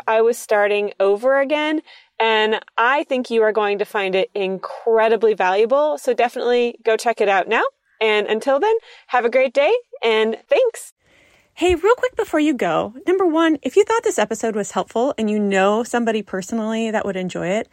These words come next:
would you send them a link to it? That would be super awesome. But second, if you enjoyed it, I also have a private podcast just for my email subscribers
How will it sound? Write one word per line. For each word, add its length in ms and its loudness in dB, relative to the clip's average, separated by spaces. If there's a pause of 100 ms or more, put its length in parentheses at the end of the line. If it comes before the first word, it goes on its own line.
(320)
would 100 -2
you 80 4
send 160 -2
them 100 4
a 60 2
link 200 -2
to 100 -4
it? 160 -2
That 100 -4
would 140 -2
be 80 -6
super 320 -10
awesome. 420 -8 (440)
But 140 2
second, 840 -2 (500)
if 140 -4
you 160 4
enjoyed 420 4
it, 420 -4 (280)
I 260 -4
also 340 -6
have 560 -4
a 200 -6
private 560 0
podcast 720 -8 (260)
just 220 -2
for 100 0
my 180 0
email 280 0
subscribers 880 -4